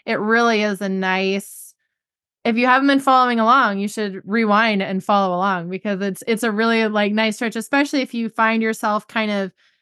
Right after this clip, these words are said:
you know, like, a lot of people will just, like, stretch their arms backwards to try and stretch out the chest or the, the upper back. But this is, like, I'm like, "Oh,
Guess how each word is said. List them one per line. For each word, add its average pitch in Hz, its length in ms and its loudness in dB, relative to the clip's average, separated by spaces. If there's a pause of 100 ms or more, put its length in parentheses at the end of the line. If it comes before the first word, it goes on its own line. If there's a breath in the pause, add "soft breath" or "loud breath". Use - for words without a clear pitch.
(440)
you 294 100 4
know, 320 60 4
like, 277 240 2
a 254 40 2
lot 247 180 4
of 247 100 -4
people 247 280 -2
will 226 100 0
just, 220 360 -6 (100)
like, 226 180 -2
stretch - 300 0
their 262 180 -2
arms 233 280 2
backwards 220 540 0
to 226 100 -8
try 233 180 -2
and 208 180 -2
stretch 220 280 -4
out 208 200 0
the 196 100 -6
chest 214 560 0
or 202 140 -4
the, 190 360 -4
the 220 100 0
upper 208 260 -2
back. 202 340 2
But 202 140 -6
this 226 200 -2
is, 262 160 -4
like, 196 400 -2 (500)
I'm 247 100 -2
like, 254 220 0
"Oh, 233 440 0